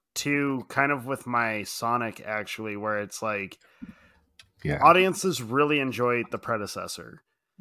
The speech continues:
Speaker 2: Yeah.
Speaker 1: Um, and this one should deliver. It should be just as enjoyable. It should be a good time, especially for the families. Um,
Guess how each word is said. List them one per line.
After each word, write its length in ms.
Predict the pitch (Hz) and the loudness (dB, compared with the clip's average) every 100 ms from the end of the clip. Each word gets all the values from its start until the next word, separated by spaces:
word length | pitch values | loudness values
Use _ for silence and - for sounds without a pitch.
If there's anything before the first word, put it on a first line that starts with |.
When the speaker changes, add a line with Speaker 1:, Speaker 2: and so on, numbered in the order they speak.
| - _ _ - - - | -20 _ _ -20 -12 -8
Speaker 2:
Yeah. 420 | 143 110 95 85 | -4 0 0 0
Speaker 1:
Um, 180 | 85 - _ _ _ - | -6 -14 _ _ _ -2
and 200 | 139 120 | 0 4
this 240 | 147 - | 4 4
one 180 | 156 139 | 2 2
should 480 | - - 151 143 113 | 2 2 4 4 2
deliver. 720 | 139 110 110 110 175 87 80 - | 0 2 0 0 -2 -6 -8 -10
It 160 | 117 - | -8 -4
should 320 | - 120 98 | -4 -4 -4
be 360 | 117 107 98 90 _ _ _ - | -4 -4 -6 -10 _ _ _ -2
just 320 | 135 120 131 | 0 2 -2
as 160 | 117 | -4
enjoyable. 840 | 117 110 113 107 104 101 98 98 - _ | -6 -4 -2 0 0 0 -2 -2 -8 _
It 140 | 110 92 | -10 -6
should 260 | - 110 | -4 -4
be 340 | 98 98 95 87 _ _ _ _ _ _ _ | -4 -4 -6 -8 _ _ _ _ _ _ _
a 140 | 127 123 | -2 -2
good 360 | - 123 95 | 2 2 2
time, 280 | - 120 107 | 2 2 2
especially 460 | 98 - 117 107 107 | 0 -2 -2 -2 -6
for 160 | - | -6
the 100 | 104 | -8
families. 720 | - 113 107 104 101 95 82 - _ _ _ _ _ - | -4 -2 -2 -2 -2 -4 -6 -12 _ _ _ _ _ 0
Um, 480 | 107 95 85 80 | 2 4 2 -2